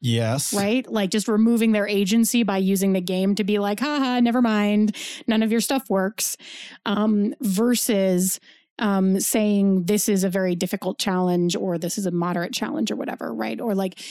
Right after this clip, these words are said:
Speaker 2: "This bad guy happens to have a thing because he was watching you and he prepared." Which is different than just being like, "Yeah, everything you do, it doesn't matter because I have, you know, the opposite or the negation of it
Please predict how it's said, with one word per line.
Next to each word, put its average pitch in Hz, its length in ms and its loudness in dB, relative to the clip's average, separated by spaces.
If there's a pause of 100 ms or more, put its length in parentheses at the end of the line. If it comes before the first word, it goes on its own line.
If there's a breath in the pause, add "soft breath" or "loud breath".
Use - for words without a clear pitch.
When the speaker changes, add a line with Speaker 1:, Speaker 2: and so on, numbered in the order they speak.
(260 loud breath)
Speaker 2:
"This 208 280 0
bad 196 300 -2
guy 180 400 -2 (220 soft breath)
happens 202 500 -2
to 196 80 0
have 170 260 -4
a 320 60 -2
thing 185 480 0
because 185 380 -2
he 180 180 0
was 170 200 0
watching 208 460 0
you 156 300 0
and 165 140 -4
he 180 80 0
prepared." 175 580 -6 (800)
Which - 180 0
is 285 100 2
different 294 440 0
than 247 140 4
just 233 180 0
being 247 180 4
like, 220 340 0 (340 loud breath)
"Yeah, 320 460 2
everything 302 460 2
you 269 140 4
do, 240 400 4
it 214 160 -2
doesn't 220 280 2
matter 208 340 0
because 202 340 0
I 185 160 0
have, 180 500 -2 (760)
you 190 100 -2
know, 170 260 -6
the 185 160 -2
opposite 180 480 -6
or 202 160 0
the 190 100 -2
negation 175 720 0
of 160 200 -8
it 131 140 -8